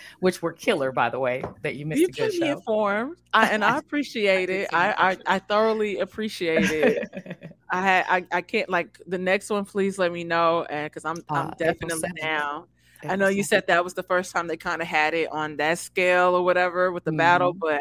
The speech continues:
Speaker 2: hey, whatever's going on, it was really, really dope, and I'm, I'm always, I'm always game. I'll be at
Speaker 1: Yay.
Speaker 2: home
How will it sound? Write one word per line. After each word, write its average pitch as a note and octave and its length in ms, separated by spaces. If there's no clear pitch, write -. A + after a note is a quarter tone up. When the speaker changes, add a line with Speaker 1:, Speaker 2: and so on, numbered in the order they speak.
Speaker 2:
hey, D3+ 320
whatever's B3 560
going A3+ 260
on, A#3 420
it A3+ 140
was A3 200
really, G3 760
really G3+ 360
dope, F3+ 480
and D3 540
I'm, D#3 440
I'm D3 180
always, C#3+ 840
I'm F3+ 180
always D#3+ 380
game. C#3 440
I'll F3 180
be E3+ 160
at C#3+ 100
Speaker 1:
Yay. A3+ 40
Speaker 2:
home G3+ 400